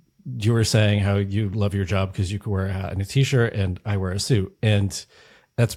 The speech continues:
that's part of the brand. And so your, your vocabulary is part of your brand. And so those posts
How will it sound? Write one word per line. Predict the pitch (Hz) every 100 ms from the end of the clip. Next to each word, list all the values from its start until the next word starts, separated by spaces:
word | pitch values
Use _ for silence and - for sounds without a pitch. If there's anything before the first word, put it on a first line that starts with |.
| -
that's | 139 131
part | - 127 113
of |
the | 101
brand. | 90 127 92 - -
And | 117 107
so | 120
your, | 107 107 107 113
your | 113 120 127 127
vocabulary | 107 98 120 131 101 95 - -
is | 117 110
part | - 107
of | 95
your | 98
brand. | 90 107 127 - - _ -
And | 101
so | - 107 104 101 - _ _ _ _ -
those | 120 127 120
posts | 139 147 127 - -